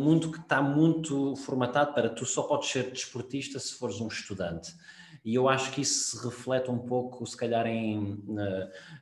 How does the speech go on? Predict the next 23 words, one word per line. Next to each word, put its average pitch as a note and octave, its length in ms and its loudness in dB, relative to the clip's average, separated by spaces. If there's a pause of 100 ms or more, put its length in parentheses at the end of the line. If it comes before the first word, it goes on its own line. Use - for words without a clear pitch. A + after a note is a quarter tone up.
no, G2+ 460 0 (300)
por A#2+ 140 0
isso A#2+ 180 2
é B2 40 4
que - 80 -2
se - 100 -10
calhar A#2 260 4
vemos A#2 340 2
tantos, - 600 -2
eh, G#2 540 2
atletas, G#2+ 1040 -2
eh, F#2+ 240 -2
nos G2 100 -4
Estados G2+ 300 -2
Unidos G2+ 380 -2
que - 60 -14
depois - 260 -4
criaram G2 500 -2
negócios F#2+ 560 0
incríveis, F#2+ 560 -2
não F#2 80 -4
é? G2 60 0
Tipo, - 280 -8